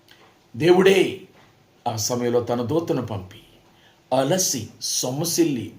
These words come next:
భయపడి, పారిపోతూ, ఒంటరిగా ఉన్న ఏలియాకు కెథార్సిస్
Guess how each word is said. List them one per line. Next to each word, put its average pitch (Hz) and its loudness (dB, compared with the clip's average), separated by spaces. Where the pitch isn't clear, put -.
భయపడి, 156 4
పారిపోతూ, 160 2
ఒంటరిగా 165 0
ఉన్న 135 -2
ఏలియాకు 131 -2
కెథార్సిస్ 147 -4